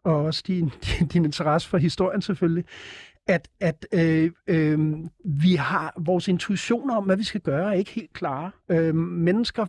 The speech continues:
f-, altså, hvis der er en, der stjæler en cykel, er vi ret sikre på, at han skal straffes på en eller anden måde. Det er relativt mildt for, <laughs> heldigvis, men, men det her, hvor det er to hundrede mennesker, der er døde, så er der pludselig nogen, der siger, "Men lad ham da gå, han er femoghalvfems år," eller noget andet kan være straffen nok i sig selv.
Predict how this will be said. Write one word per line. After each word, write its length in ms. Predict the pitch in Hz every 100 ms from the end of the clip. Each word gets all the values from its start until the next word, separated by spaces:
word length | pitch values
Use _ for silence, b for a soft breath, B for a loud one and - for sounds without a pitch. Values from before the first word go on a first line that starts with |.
| -
f-, 160 | - 226
altså, 160 | 165 160 151 160 170
hvis 140 | 160
der 80 | 180
er 40 |
en, 120 | 220
der 80 | 214
stjæler 360 | - 185 202 208
en 60 |
cykel, 300 | 185 185 185
er 40 | 185
vi 80 | 151
ret 220 | 160 -
sikre 420 | - - 180 202
på, 140 | 190
at 60 | 165
han 100 | 170
skal 180 | - 165
straffes 400 | - 135 185 -
på 100 | 151
en 120 | 196
eller 120 | 220
anden 120 | 190
måde. 180 | 160 151
Det 120 | 156
er 100 | 156
relativt 380 | 143 190 - 170
mildt 280 | 165 190 -
for, 220 | - 175 196
<laughs> 60 |
heldigvis, 520 | 151 165 180 170 -
men, 140 | 170 156 B B B -
men 120 | 175
det 180 | 269 247
her, 180 | 254 175
hvor 180 | 175
det 80 | 175
er 40 | 185
to 140 | 233
hundrede 200 | 226 214
mennesker, 360 | 180 202 - 202
der 60 |
er 40 | 180
døde, 300 | 170 190 208
så 160 | 220 214 -
er 80 |
der 60 | 190
pludselig 360 | - 247 262 208
nogen, 180 | 208
der 60 | 214
siger, 160 | - 190
"Men 80 | 180
lad 100 | 170
ham 160 | 165
da 60 | 160
gå, 280 | - 180 175
han 120 | 170
er 40 | 175
femoghalvfems 760 | - 151 180 175 185 165 -
år," 240 | 175 165 185
eller 200 | 151 143 B B B B B B
noget 220 | 175 170 185
andet 240 | 170 202
kan 140 | - 190
være 120 | 180
straffen 360 | - 156 165 180
nok 200 | 165 196
i 60 |
sig 160 | - 170
selv. 240 | - 165